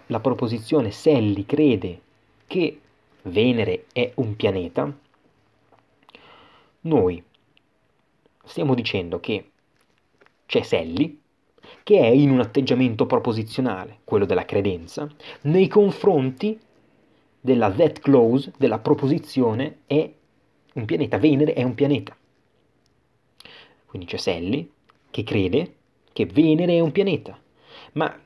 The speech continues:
che Venere è un pianeta non ci interessa in quanto relativo al suo significato, cioè al suo avere un riferimento nella realtà,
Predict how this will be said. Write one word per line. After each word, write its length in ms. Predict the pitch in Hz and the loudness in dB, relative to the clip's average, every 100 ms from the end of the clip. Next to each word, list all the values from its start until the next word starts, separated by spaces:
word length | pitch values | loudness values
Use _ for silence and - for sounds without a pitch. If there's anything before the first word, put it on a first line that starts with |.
| _ | _
che 120 | - 165 | -4 2
Venere 280 | 208 190 | 4 6
è 40 | 147 | 4
un 120 | 135 | 4
pianeta 340 | 160 151 117 | 2 2 2
non 160 | 127 160 | 2 0
ci 100 | 160 | -2
interessa 440 | 160 214 240 - | -2 0 0 0
in 100 | 131 | -4
quanto 640 | 107 139 131 110 127 113 - _ _ _ _ _ _ _ _ _ _ | 0 0 0 -2 -2 -2 -6 _ _ _ _ _ _ _ _ _ _
relativo 560 | - 143 143 - 160 135 | 0 2 2 0 2 4
al 100 | 127 | 4
suo 180 | - 139 | 0 -2
significato, 800 | - 127 110 165 131 98 - - _ _ _ _ _ _ _ | 0 -2 -2 -2 -2 -4 -14 -20 _ _ _ _ _ _ _
cioè 280 | - 135 160 | -2 2 4
al 180 | 147 127 | 4 2
suo 180 | - 156 | 4 4
avere 260 | 147 160 | 6 6
un 240 | 151 165 151 | 8 6 4
riferimento 960 | 151 - 147 151 160 107 90 92 - _ _ _ _ _ _ _ _ _ _ _ _ _ _ _ _ _ _ | 2 2 2 2 2 -2 -4 -10 -10 _ _ _ _ _ _ _ _ _ _ _ _ _ _ _ _ _ _
nella 520 | 120 120 117 101 - _ _ - | -4 0 0 0 -4 _ _ -4
realtà, 640 | 113 110 101 - 113 - | 2 2 2 -2 -8 -8